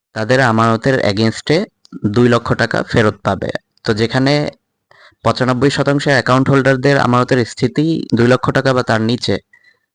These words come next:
দেশের যত ব্যাংক অ্যাকাউন্ট আছে, সেই হিসাবে অবশ্যই পঁচান-, পঁচানব্বই শতাংশ আমানতকারী সেফ। গভর্নর আরও বলেন যে, "আমরা আমানত বীমার আওতা এক লাখ থেকে দুই লাখ টাকায়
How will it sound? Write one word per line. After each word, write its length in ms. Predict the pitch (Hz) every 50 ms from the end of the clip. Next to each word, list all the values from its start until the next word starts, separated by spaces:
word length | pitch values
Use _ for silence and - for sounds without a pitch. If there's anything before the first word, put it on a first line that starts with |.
| - 110
দেশের 320 | 104 120 - - 127 113
যত 260 | 107 117 120 120 - 156
ব্যাংক 300 | 151 131 120 117 120 110
অ্যাকাউন্ট 440 | 120 113 - 117 113 110 107 -
আছে, 360 | 110 98 - - - 104 - - - - _ - - - - - _ _ _
সেই 220 | - - - 143 143
হিসাবে 440 | 147 - 151 147 143 151 156 151
অবশ্যই 380 | - 87 113 127 131 - 156 147
পঁচান-, 380 | - 123 120 127 123 117 113 113 - _ _ - - - 110 104
পঁচানব্বই 480 | - 117 - 123 123 120 110 110 120
শতাংশ 360 | - 123 113 120 117 113 -
আমানতকারী 580 | 123 110 110 107 104 - - 117 113 123 151 - - _ _ - - _ _ _ _ _ _ _
সেফ। 380 | - - - 143 117 101 95 95 - - - - _ _ _ _ - - - - - 110
গভর্নর 300 | 107 120 123 139 147 151
আরও 260 | 147 127 123 131 143
বলেন 320 | 139 139 143 147 151 160 156
যে, 160 | 156 165 165
"আমরা 420 | - 127 120 123 131 135 143 151
আমানত 340 | - - 123 120 127 135 131
বীমার 320 | 127 123 139 139 139 135
আওতা 420 | 127 113 113 113 113 - 147 165 - -
এক 180 | - - 117 113 - 127
লাখ 220 | 127 127 - -
থেকে 320 | - 139 - - 147 160 170
দুই 240 | 156 123 120 120 117
লাখ 140 | 117 120 - -
টাকায় 360 | - 123 117 - 131 143 170